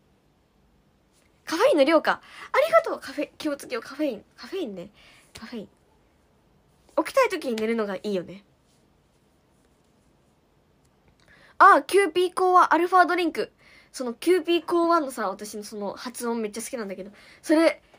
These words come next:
聞く？見たことある。飲んだことあるっけ？見たことある気がする。キューピーコーアアルファドリンク。緑と紫の謎のスムージーが。ちょっと怖いかも。色が。あ、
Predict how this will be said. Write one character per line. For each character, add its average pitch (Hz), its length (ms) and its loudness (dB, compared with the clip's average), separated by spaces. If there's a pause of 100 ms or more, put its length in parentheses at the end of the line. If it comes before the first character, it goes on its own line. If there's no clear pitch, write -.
(920)
聞 - 120 -16
く？ 311 300 2 (1500)
見 277 100 -8
た 320 100 2
こ 262 80 -4
と 226 100 -2
あ 214 60 -2
る。 185 220 -8
飲 320 80 -2
ん 466 40 -4
だ 466 80 -2
こ 254 80 -10
と 247 100 -6
あ - 20 -2
る 285 80 0
っ 247 100 -8
け？ 196 220 -10
見 240 120 -6
た 349 80 2
こ 294 100 0
と 254 60 -2
あ 254 40 0
る 240 80 -4
気 220 120 -6
が 208 80 -4
す 220 100 -12
る。 190 240 -10
キ 240 100 -14
ュ 240 60 -8
ー 240 60 -14
ピ 240 160 -12
ー 233 80 -14
コ 226 200 -10
ー 208 40 -6
ア 208 40 -6
ア 208 60 -8
ル 220 80 -10
フ 226 100 -14
ァ 220 40 -8
ド 208 120 -14
リ 208 120 -10
ン 190 60 -14
ク。 - 200 -18 (1800)
緑 349 240 2
と 277 80 -2
紫 277 340 2
の 220 60 -4
謎 226 220 0
の 285 80 2
ス 294 120 -4
ム 277 80 2
ー 359 80 0
ジ 262 180 -6
ー - 20 -6
が。 - 120 -10 (400)
ち - 100 0
ょ - 20 4
っ - 40 2
と 311 80 2
怖 339 220 4
い 302 60 2
か 247 100 0
も。 190 240 -6 (140)
色 233 200 -2
が。 190 200 -2 (1200)
あ、 240 100 -8